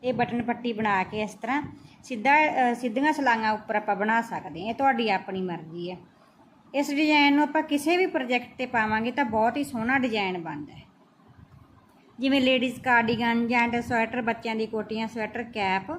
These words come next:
ਕਿਸੇ ਵੀ ਪ੍ਰੋਜੈਕਟ ਤੇ ਇਹਨੂੰ ਪਾ ਲਓ, ਇਹ ਤੁਹਾਡੀ ਆਪਣੀ ਮਰਜ਼ੀ ਹੈ। ਬਹੁਤ ਹੀ ਸੋਹਣਾ ਤੇ ਸੌਖਾ ਡਿਜ਼ਾਈਨ ਹੈ ਤੇ ਬਹੁਤ ਹੀ ਜਲਦੀ, ਜਲਦੀ ਬਣਨ ਵਾਲਾ ਡਿਜ਼ਾਈਨ ਹੈ। ਤੁਹਾਨੂੰ ਜਿਹੜਾ ਇਹ ਡਿਜ਼ਾਈਨ ਕਿਸ ਤਰ੍ਹਾਂ ਦਾ ਲੱਗਿਆ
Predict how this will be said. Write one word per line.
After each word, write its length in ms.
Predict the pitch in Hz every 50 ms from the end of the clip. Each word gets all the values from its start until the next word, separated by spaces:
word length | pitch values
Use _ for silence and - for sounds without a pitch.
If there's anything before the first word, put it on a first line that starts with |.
| - - - - - - - - - - _ _ _
ਕਿਸੇ 260 | 285 294 277 330 359
ਵੀ 80 | 370 370
ਪ੍ਰੋਜੈਕਟ 480 | - 349 302 254 247 269 254 226 226 226
ਤੇ 120 | - 247
ਇਹਨੂੰ 180 | 247 254 262 254
ਪਾ 160 | 254 220 202
ਲਓ, 120 | 208 240
ਇਹ 80 | 262 262
ਤੁਹਾਡੀ 280 | 277 269 254 240 240
ਆਪਣੀ 340 | 220 202 202 - 220 226 233
ਮਰਜ਼ੀ 300 | 240 233 220 208 202 240
ਹੈ। 60 | 294
ਬਹੁਤ 320 | 269 233 254 254 277 285 302
ਹੀ 60 | 339
ਸੋਹਣਾ 280 | 339 - 302 302 339 349
ਤੇ 140 | 359 370
ਸੌਖਾ 360 | 330 320 262 247 254 - 247 226
ਡਿਜ਼ਾਈਨ 400 | 208 220 185 190 180 175 165 170
ਹੈ 100 | 175 160 - - - - - - _ - - _
ਤੇ 80 | 262
ਬਹੁਤ 280 | 226 240 254 269 269 285
ਹੀ 60 | 302
ਜਲਦੀ, 320 | 262 277 254 240 240 220
ਜਲਦੀ 320 | 233 233 233 226 220 214 220
ਬਣਨ 260 | 196 214 202 202 196
ਵਾਲਾ 220 | 196 190 190 190
ਡਿਜ਼ਾਈਨ 420 | 190 185 180 - 170 - - - 180
ਹੈ। 120 | 170 - - - - - - - _ _ _ _ - - - - - - - - - - _ _ _ _ _ _ -
ਤੁਹਾਨੂੰ 260 | 294 311 311 302 247
ਜਿਹੜਾ 180 | 269 262 285
ਇਹ 100 | 302 302
ਡਿਜ਼ਾਈਨ 300 | 277 311 262 277 262 247
ਕਿਸ 260 | 247 247 262 269 269 269
ਤਰ੍ਹਾਂ 260 | - 302 285 294 285
ਦਾ 80 | 277
ਲੱਗਿਆ 420 | 277 269 262 226 220 254 262 262